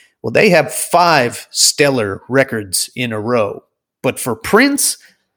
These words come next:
that imperial period is thirteen albums long. Not all on the same level, but this particular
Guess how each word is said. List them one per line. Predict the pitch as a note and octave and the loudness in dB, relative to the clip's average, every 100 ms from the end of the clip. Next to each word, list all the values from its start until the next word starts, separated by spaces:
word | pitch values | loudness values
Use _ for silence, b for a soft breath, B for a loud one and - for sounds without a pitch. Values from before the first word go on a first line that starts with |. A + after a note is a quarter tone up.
| _ _ _ | _ _ _
that | C#3+ C#3 | 2 2
imperial | A#2+ A2+ F3+ D#3 C3+ B2 B2+ | 0 0 0 2 2 2 -2
period | - - F#3+ D3+ C3+ C3+ | -2 2 4 4 4 2
is | C#3+ C#3 C3+ C3+ - _ | -2 -2 -2 -2 -8 _
thirteen | - - - - A3 - - - - F#3+ A#3 D#3+ A2+ G#2 | -16 -12 -4 0 0 0 -8 -4 0 2 2 2 -2 -6
albums | - A#2+ G#2+ G2+ G2+ F#2+ G2 - | -8 -4 -2 -2 -4 -6 -10 -6
long. | A#2 G#2+ E2+ C2 - _ _ _ _ - | -6 -6 -8 -14 -20 _ _ _ _ -2
Not | G3+ C#4 | 2 4
all | D#4 D4+ | 4 4
on | D4 C#4+ D#4+ | 4 2 0
the | B3 | -2
same | - A#3+ A#3+ A3+ | 0 0 2 2
level, | A#3 A#3 C#3+ G#2+ A2 _ - | 4 4 2 -2 -6 _ 2
but | D3 C#3+ C3 C3 - _ D#3+ D3 _ | 4 2 -2 -16 -20 _ _ _ _
this | C#3 A#2+ A3+ C4 | -18 0 2 2
particular | - - F#3 - A#3+ A#3 D#3 A#2+ A#2+ A2+ | 0 -2 -2 0 0 2 2 2 0 -6